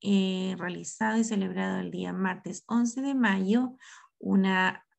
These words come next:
eh, tarde familiar que se realizaron el día viernes catorce de mayo, donde participaron muchos de ustedes. También tuvimos el Día Internacional contra la Discriminación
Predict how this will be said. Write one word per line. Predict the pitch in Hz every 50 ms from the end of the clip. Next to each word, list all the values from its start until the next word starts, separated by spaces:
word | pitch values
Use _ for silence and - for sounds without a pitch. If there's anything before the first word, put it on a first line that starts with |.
| _ _ -
eh, | - 202 190 185 180 180 180 185 185 -
tarde | 190 185 175 175 185 185
familiar | - 233 226 240 262 285 269 233 196 170 160 165 185 208 226 226
que | - 196 196
se | - - 180
realizaron | 175 175 175 170 165 165 - - 196 196 190 190 175 190 185 185 - - 90 175
el | - - 82 -
día | 180 180 180 175 175 - - _ -
viernes | 185 165 - 190 196 190 175 170 180 - - -
catorce | - 165 151 151 - 220 233 233 226 233 269 269
de | 269 285 269
mayo, | 247 208 202 170 170 196 214
donde | 233 233 202 185 -
participaron | - - - - - - - - 196 - 190 196 196 190 185
muchos | 190 214 233 226 226 262 269
de | 269
ustedes. | 262 - - 233 196 202 208 226 240 240 - _ _ _ _ _ _ _ _ - - - - _ _ _ _ -
También | 226 220 208 208 233 254 262
tuvimos | 294 285 294 294 285 277
el | 247
Día | 233 254 262
Internacional | 262 254 233 247 226 214 220 220 208 - 220 220 202 202 202 214 226 247 254 240
contra | 247 226 220 208 220 220
la | 208 202 196
Discriminación | 196 220 220 - 233 240 240 240 226 226 220 202 208 - - 214 226 247 262 - -